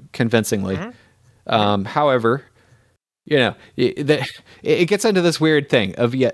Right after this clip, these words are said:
Speaker 1: yes, they beat them head-to-head, and then, but, you know, maybe the committee's like, "But, you know, we've seen that Alabama's grown since then. They're playing a lot better. They just beat the number one team in America." So they're, like, then it's gonna come into this, like,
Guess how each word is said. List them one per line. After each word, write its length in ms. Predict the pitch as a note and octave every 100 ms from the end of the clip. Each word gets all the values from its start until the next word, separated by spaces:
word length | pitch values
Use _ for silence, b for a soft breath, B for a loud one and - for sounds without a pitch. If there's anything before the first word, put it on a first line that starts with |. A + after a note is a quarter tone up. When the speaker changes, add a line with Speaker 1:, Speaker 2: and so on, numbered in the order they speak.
| _
Speaker 1:
yes, 300 | D3 C3+ -
they 140 | B2+
beat 220 | A#2 B2+
them 120 | E3 D#3
head-to-head, 500 | D3+ D3+ A2+ G#2+ A2
and 200 | B2 B2+
then, 260 | B2+ B2 A#2 _
but, 240 | - A#2+ -
you 220 | A#2 G#2
know, 100 | G#2
maybe 260 | G2+ A2+ C#3
the 80 | A#2
committee's 340 | - A2 G#2+
like, 160 | G#2 G2+ _ -
"But, 420 | D#3+ C3 A#2+ A#2
you 140 | E3
know, 160 | C3 B2
we've 200 | C3 B2
seen 200 | C#3+ B2+
that 80 | A2
Alabama's 540 | A#2+ A#2 A#2 A2+ A2
grown 400 | - A#2 A2+ A2+
since 260 | - A2+ -
then. 320 | A2 G#2+ G#2+
They're 140 | G#2
playing 220 | G2 A#2+
a 40 | G#2+
lot 160 | G#2
better. 240 | G2+ G#2+ G#2+
They 140 | G#2+
just 160 | A#2 B2
beat 160 | C3+
the 60 | B2
number 200 | A#2+ A#2
one 120 | A2+
team 180 | A2 A#2+
in 40 |
America." 480 | A2 A2 A2 - G#2
So 140 | G#2+ C3+
they're, 240 | C3 B2
like, 260 | C3 A2 - B B B
then 120 | C#3
it's 140 | C#3+ -
gonna 140 | C#3
come 180 | B2+ C3
into 120 | B2+
this, 200 | A#2 A2+
like, 280 | B2 G2+ -